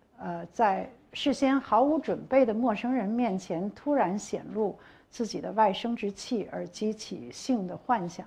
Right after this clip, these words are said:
性迫切愿望或行为的这样的情况。那么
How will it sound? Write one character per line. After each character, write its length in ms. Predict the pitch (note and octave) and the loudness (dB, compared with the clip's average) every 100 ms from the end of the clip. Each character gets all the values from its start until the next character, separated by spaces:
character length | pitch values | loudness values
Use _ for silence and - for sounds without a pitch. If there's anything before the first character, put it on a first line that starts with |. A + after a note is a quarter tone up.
| - | -16
性 300 | - A#3+ G3 | -8 -6 -6
迫 200 | - A#3+ | -4 -4
切 220 | - G3 | 0 -2
愿 300 | G3 B3+ F3+ | 2 2 0
望 200 | F3 D#3+ D#3 | -4 -6 -8
或 180 | G3 | -10
行 400 | - - D#3+ G3 | -10 -8 -6 -2
为 180 | B3 D#3+ | -2 -2
的 80 | E3+ | -6
这 120 | D#3+ | -8
样 180 | F#3 E3+ D#3 | -8 -8 -12
的 80 | |
情 320 | D3+ - C#3+ D#3 | -14 -12 -12 -6
况。 260 | G#3 - - _ - - - - - - _ - | -6 -6 -8 _ -20 -20 -20 -20 -20 -20 _ 2
那 100 | C#4 | 6
么 260 | C4+ B3 | 6 6